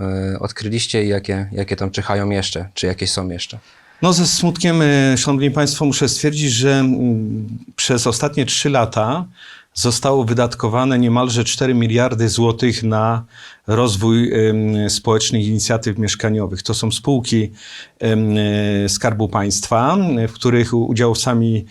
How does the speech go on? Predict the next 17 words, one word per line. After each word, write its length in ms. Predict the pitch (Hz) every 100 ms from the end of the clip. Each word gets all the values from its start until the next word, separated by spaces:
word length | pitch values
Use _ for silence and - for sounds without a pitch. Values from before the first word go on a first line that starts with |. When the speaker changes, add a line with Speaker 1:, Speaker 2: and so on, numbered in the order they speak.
| - - -
Speaker 2:
jest, 380 | 110 110 - 117
em, 420 | 110 110 107 107
Krajowy 300 | - 120 107
Zasób 320 | 113 - 107
Nieruchomości, 720 | 110 98 113 107 101 - 131
jak 180 | 120 107
i 60 | 113
również, 500 | 113 120 110 - - - - - - -
em, 460 | 113 110 113 110 107 107 107 107 107 107 104 104 104
e, 40 |
poszczególne 600 | 104 120 - 113 131 127
gminy 440 | 107 123 123 104 95
przystępujące 840 | - 117 117 98 110 110 110 110
właśnie 360 | 107 101 110
do 140 | 98 101
tej 160 | 107
spółki. 680 | 95 - 101 87 107 135